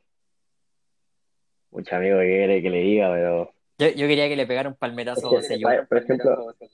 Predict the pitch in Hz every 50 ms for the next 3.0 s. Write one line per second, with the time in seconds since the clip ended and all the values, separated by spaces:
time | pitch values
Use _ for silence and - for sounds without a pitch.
0 | _ _ _ _ _ _ _ _ _ - - - - - - - - _ _ _
1 | _ _ _ 107 104 101 101 98 - 101 107 117 127 131 127 - - 101 95 107
2 | 120 120 - 139 135 135 135 135 135 131 131 131 131 131 127 123 123 127 - -